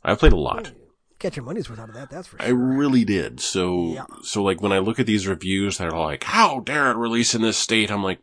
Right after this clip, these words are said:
Speaker 1: "Thanks for the game, man."
Speaker 2: Yeah.
Speaker 1: That, that may, no, that's ser-, okay.
Speaker 2: We are some of the chosen
Speaker 1: Now,
Speaker 2: few, though,
Speaker 1: okay. Yeah.
Speaker 2: that have the h-, hardware to play it.
Speaker 1: True. And I don't, I don't wanna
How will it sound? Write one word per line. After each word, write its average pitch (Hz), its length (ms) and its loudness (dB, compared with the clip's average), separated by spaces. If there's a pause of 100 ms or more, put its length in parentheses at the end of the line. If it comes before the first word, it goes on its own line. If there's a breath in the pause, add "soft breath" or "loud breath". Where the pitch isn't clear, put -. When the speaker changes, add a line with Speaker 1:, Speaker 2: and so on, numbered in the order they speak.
Speaker 1:
"Thanks - 280 -4
for - 160 -6
the - 80 -8
game, 92 340 -6
man." 60 200 -10 (300)
Speaker 2:
Yeah. 175 180 -2 (460)
Speaker 1:
That, 82 220 -4
that 104 140 6
may, 117 160 4
no, 117 220 4
that's 107 180 0
ser-, 120 220 0
okay. 110 280 0 (580 loud breath)
Speaker 2:
We 302 160 6
are 392 100 6
some 349 180 4
of 302 60 6
the 277 80 2
chosen 240 460 10
Speaker 1:
Now, 262 220 6
Speaker 2:
few, 277 200 6
though, 117 380 0
Speaker 1:
okay. 131 360 -2 (520)
Yeah. 120 160 2
Speaker 2:
that 160 60 -2
have 190 220 2
the 196 80 2
h-, 165 40 -2 (120)
hardware 196 280 0
to 156 60 -4
play 233 240 -6
it. - 280 -14
Speaker 1:
True. 92 440 0 (580)
And 104 600 4
I 113 160 2
don't, 143 680 0 (640 loud breath)
I 113 60 -14
don't 127 140 -12
wanna 78 300 -12